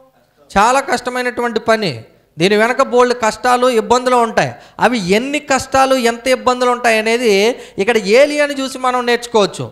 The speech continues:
మీరు బాగా గమనించగలిగినట్లయితే, "మూడు సంవత్సరాలు వర్షం కురవదు" అన్నాడు. వర్షం కురవకపోతే ఏముండదు,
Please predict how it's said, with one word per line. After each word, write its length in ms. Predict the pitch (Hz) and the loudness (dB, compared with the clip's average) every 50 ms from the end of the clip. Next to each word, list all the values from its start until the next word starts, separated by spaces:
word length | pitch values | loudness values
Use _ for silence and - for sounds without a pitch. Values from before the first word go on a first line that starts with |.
| - - | -14 -8
మీరు 160 | 139 160 185 | -4 -4 0
బాగా 440 | 175 190 208 247 277 285 277 269 269 | 2 4 2 4 4 2 2 2 0
గమనించగలిగినట్లయితే, 1200 | 262 262 262 254 247 247 240 254 247 233 240 240 226 - 220 214 214 220 233 185 170 175 214 240 - - - - - | -2 -2 -4 -6 -4 -4 -2 -2 -2 0 -2 -4 -2 0 -2 -2 0 2 2 2 2 2 0 -2 -6 -14 -20 -12 -4
"మూడు 200 | 160 196 254 269 | 2 2 2 2
సంవత్సరాలు 500 | 254 - 262 262 262 262 254 262 262 262 | 2 0 0 -2 0 0 2 2 4 4
వర్షం 380 | 254 240 240 240 240 254 254 254 | 4 4 2 2 2 -2 -2 0
కురవదు" 280 | 247 247 247 240 233 | 2 2 2 2 2
అన్నాడు. 240 | 233 220 214 180 160 | 0 0 0 0 0
వర్షం 380 | 156 170 196 220 - 262 262 254 | 2 2 2 2 0 -4 -2 0
కురవకపోతే 500 | 262 254 262 254 262 254 262 262 269 262 | 0 0 2 0 0 -2 -2 0 0 0
ఏముండదు, 460 | 262 269 254 233 202 156 135 117 | 0 0 0 0 -2 -2 -4 -8